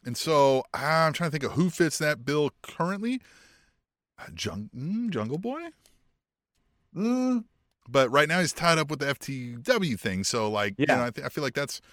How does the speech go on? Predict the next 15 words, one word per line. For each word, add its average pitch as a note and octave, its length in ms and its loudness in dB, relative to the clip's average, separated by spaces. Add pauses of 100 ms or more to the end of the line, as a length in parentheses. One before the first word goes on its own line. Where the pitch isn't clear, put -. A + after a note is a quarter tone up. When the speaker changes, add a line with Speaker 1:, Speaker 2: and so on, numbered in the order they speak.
(640)
Speaker 1:
off C#3+ 160 -6
to C3 60 -16
the B2+ 80 -8
side. C#3+ 500 2
I C#3 80 -2
mean, C3+ 200 0
and B2 160 -4
then A#2 100 2
Hook's D3 300 -2
kind E3 180 -2
of D#3 80 0 (420)
tied E3 240 0
up E3 140 0
into E3 160 -2
that. D#3+ 760 0